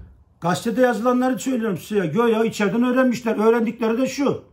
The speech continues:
Abdullah Hoca demiş ki, altyapıdan gerekli gibi şeyler olmuyor. Altyapıdan gelen futbolcu, müsaade ederseniz gözlüğümü takacağım.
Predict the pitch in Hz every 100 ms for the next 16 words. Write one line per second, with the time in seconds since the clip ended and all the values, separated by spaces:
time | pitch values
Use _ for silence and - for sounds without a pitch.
0 | _ _ _ _ _ _ _ _ _ _
1 | _ _ _ _ _ _ _ _ _ _
2 | 214 214 269 254 233 233 262 269 - 233
3 | - - _ _ _ - 233 233 254 214
4 | 202 185 165 208 220 233 185 170 165 202
5 | 190 220 254 190 196 254 - _ 220 233
6 | 240 202 196 185 202 226 202 220 - 151
7 | 147 202 - - - 190 190 165 170 165
8 | 139 165 160 156 151 139 143 139 139 139
9 | 208